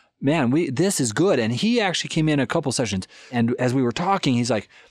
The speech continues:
"I've never realized I could be so loved, that intimacy, this relationship could be so good. I can't believe I've been missing out for so long." Well, of course you've been missing out. You can't go into a shell and hide away from intimacy and expect that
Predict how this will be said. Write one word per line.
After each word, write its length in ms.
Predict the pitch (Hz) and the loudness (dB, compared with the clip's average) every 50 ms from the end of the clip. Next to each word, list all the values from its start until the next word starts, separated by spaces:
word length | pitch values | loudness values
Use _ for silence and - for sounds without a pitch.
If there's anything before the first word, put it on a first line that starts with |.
| _ _ _ _ _ _ _ _ | _ _ _ _ _ _ _ _
"I've 140 | 151 180 180 | 0 2 4
never 240 | 180 180 160 160 151 | 4 4 4 4 2
realized 400 | 151 175 196 175 139 131 123 160 | 2 2 2 2 2 2 2 2
I 140 | 151 147 | 0 0
could 100 | - 135 | 0 0
be 80 | 123 135 | 0 0
so 160 | 117 - 139 | 0 0 0
loved, 300 | 131 147 165 170 127 101 | 2 2 2 2 0 0
that 180 | 113 117 110 - - | -2 -2 -4 0 0
intimacy, 480 | 139 139 - 147 139 123 113 - 120 104 | 0 0 2 2 0 0 0 0 -2 0
this 260 | 110 110 - - - | 0 -2 -2 -2 0
relationship 500 | 127 123 135 147 143 - 113 - 123 - | 0 2 2 2 0 -2 -2 -2 -2 -2
could 140 | - 113 104 | -2 -2 0
be 180 | - 151 185 190 | 2 2 2 2
so 180 | - - 110 107 | 0 0 -2 -2
good. 360 | 92 - 95 87 80 - - _ _ _ _ _ _ _ _ _ _ _ _ _ | -2 -4 -4 -4 -6 -8 -12 _ _ _ _ _ _ _ _ _ _ _ _ _
I 80 | 117 - | -8 -2
can't 200 | - 185 165 127 | 0 0 2 2
believe 220 | 127 147 170 156 | 4 2 2 2
I've 80 | 143 120 | 2 2
been 140 | 131 120 | 2 2
missing 260 | 123 123 120 - 131 143 | 2 0 0 -2 -2 0
out 160 | 170 147 - | -2 -2 -2
for 120 | - 117 | -2 -4
so 180 | - - 120 117 | 0 0 0 2
long." 340 | 131 151 170 131 92 90 - - _ _ - - _ | 2 0 0 0 -2 -4 -8 -12 _ _ -20 -6 _
Well, 120 | - - | 2 2
of 180 | 277 185 170 - | 2 2 2 0
course 320 | - 208 226 240 220 - | 0 0 2 2 2 2
you've 80 | 196 165 | 2 2
been 120 | 175 165 | 4 2
missing 240 | 160 156 - 160 147 | 2 2 0 0 2
out. 220 | 131 120 110 117 120 | 2 2 0 0 -2
You 80 | 123 | -4
can't 340 | - - 208 208 214 208 185 | -2 0 0 2 0 0 0
go 160 | 185 180 180 | 0 0 0
into 160 | 175 156 170 | 0 2 0
a 60 | 165 147 | 0 0
shell 360 | - - 190 180 170 165 160 | 2 2 2 2 2 2 2
and 100 | 151 143 | 0 0
hide 280 | 135 - 156 165 165 | 0 0 2 2 2
away 180 | 160 156 160 156 | 2 2 2 0
from 180 | 147 - 139 143 | 2 2 2 2
intimacy 400 | 151 147 - 139 131 - - 135 | 2 0 0 0 0 0 0 0
and 80 | 127 | 0
expect 340 | 131 - - - 147 135 - | 0 -2 -2 -2 -2 0 0
that 240 | 143 131 131 - | 0 -2 -2 -6